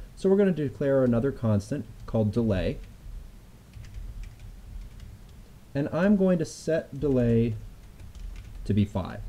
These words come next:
to start with. We'll see how well that works. So then these two lines should go in our other sorts, and they need to go inside of the innermost loop to, whoop, I actually put these two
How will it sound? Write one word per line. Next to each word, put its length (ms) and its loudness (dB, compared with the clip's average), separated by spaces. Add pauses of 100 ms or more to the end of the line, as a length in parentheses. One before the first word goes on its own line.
(300)
to 80 -8
start 240 -4
with. 120 -10 (440)
We'll 100 0
see 240 0
how 140 6
well 160 -2
that 160 -6
works. 240 -10 (1400)
So 160 6
then 200 4
these 260 4
two 200 2
lines 560 2 (1040)
should 220 -2
go 160 6
in 120 4
our 220 4
other 320 2 (920)
sorts, 400 -2 (280)
and 160 0
they 80 2
need 220 4
to 80 0
go 380 2 (100)
inside 640 2
of 100 -2
the 120 4
innermost 600 2
loop 300 2 (840)
to, 640 6 (140)
whoop, 220 -2 (320)
I 160 0
actually 340 0
put 240 -2
these 220 2
two 420 0